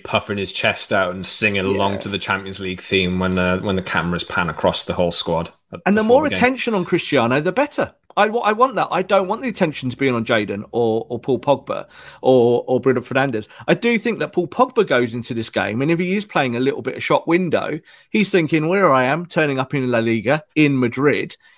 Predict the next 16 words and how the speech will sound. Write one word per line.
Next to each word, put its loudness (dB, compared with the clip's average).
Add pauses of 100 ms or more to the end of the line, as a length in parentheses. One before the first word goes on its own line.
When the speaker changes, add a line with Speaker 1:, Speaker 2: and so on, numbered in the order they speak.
(300)
Speaker 2:
If -4
I 6
turn 0
on -4
the -4
style 2
here 4
and -2
win 0
a -2
football -2
match -2
with -2
my 4
football 2
club, -4